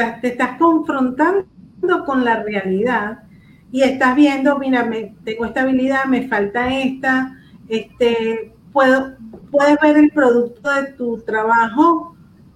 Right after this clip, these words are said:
sea pequeño o sea grande, pero lo puedes ir viendo cada día y puedes ir revisando la falla. ¿Qué es lo que pasa? Que muchas personas se quedan imaginando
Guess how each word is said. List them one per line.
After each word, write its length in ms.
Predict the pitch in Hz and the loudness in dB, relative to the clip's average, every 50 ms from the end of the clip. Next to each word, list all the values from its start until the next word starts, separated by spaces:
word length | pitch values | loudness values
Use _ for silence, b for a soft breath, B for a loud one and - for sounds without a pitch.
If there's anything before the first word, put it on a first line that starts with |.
| _ _ | _ _
sea 480 | - 277 262 254 254 269 277 277 269 269 | -4 -2 0 0 2 0 0 -2 -2 0
pequeño 540 | 277 254 262 - 254 247 254 262 285 294 285 | -2 -2 0 0 0 0 0 0 0 -2 -2
o 100 | 240 240 | -4 -6
sea 280 | - - 247 233 240 | -4 -2 -2 0 0
grande, 400 | 240 262 269 269 254 247 240 254 | 0 -2 -2 -2 -2 0 -2 -2
pero 180 | 254 254 233 233 | -2 -2 -2 -2
lo 140 | 233 220 - | -4 -4 -4
puedes 260 | 233 233 240 240 - | -2 -2 -2 -4 -4
ir 200 | 277 277 285 302 | -6 -6 -6 -6
viendo 440 | 262 277 269 269 262 262 262 262 262 | -6 -6 -4 -2 -2 0 0 -2 -2
cada 380 | - 254 254 262 262 262 277 | -2 -4 -2 -2 0 -2 0
día 480 | 285 311 311 294 254 240 247 254 254 240 | 2 2 2 4 2 2 0 -2 -2 -4
y 60 | 254 | -6
puedes 280 | - - 214 208 208 208 | -6 -4 -4 -4 -2 -2
ir 240 | 254 247 233 - - - - | -4 -4 -6 -10 -18 -18 -6
revisando 800 | 226 247 247 240 240 214 208 - - - 277 269 262 226 202 196 | -4 -2 -2 -2 -4 -6 -10 -10 -4 -2 0 2 2 2 2 2
la 140 | 185 180 180 | 0 0 -2
falla. 340 | - 175 151 151 - - - b b b b b b b - | -4 -6 -6 -6 -8 -16 -20 b b b b b b b 0
¿Qué 180 | - 302 294 285 | 2 4 4 6
es 80 | 294 | 6
lo 160 | 311 349 349 | 6 4 4
que 100 | 349 311 | 2 0
pasa? 320 | 285 277 262 262 262 254 240 | 2 2 0 0 0 -4 -4
Que 100 | 240 226 | -4 -4
muchas 280 | 226 226 - - 269 | -4 -4 -4 -4 -6
personas 420 | - 311 311 302 320 311 320 320 311 | -4 -4 -4 0 0 2 2 2 0
se 140 | 311 294 - | -2 -4 -2
quedan 280 | 247 233 233 247 262 262 - | -2 -2 -2 -2 -4 -6 -10
imaginando 920 | 285 277 277 - - 262 254 254 262 262 262 262 269 269 285 302 330 320 | -8 -10 -8 -8 -4 -4 -2 0 2 0 0 0 -2 -2 0 0 -2 -2